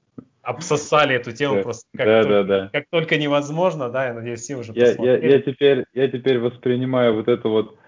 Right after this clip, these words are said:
Speaker 2: а, перистальтику от клетчатки, это, ну, как вот чисто, ну, я по образованию инженер, э, я это воспринимаю как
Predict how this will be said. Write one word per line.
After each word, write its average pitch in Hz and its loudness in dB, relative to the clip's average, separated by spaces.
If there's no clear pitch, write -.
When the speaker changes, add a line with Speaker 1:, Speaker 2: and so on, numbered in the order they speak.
Speaker 2:
а, 104 4
перистальтику 113 0
от 107 -2
клетчатки, 113 -2
это, 107 0
ну, 160 -2
как 107 0
вот 98 -4
чисто, 123 0
ну, 180 -2
я 104 2
по 98 2
образованию 107 -2
инженер, 175 -4
э, 101 -2
я 170 4
это 160 -2
воспринимаю 135 0
как 113 0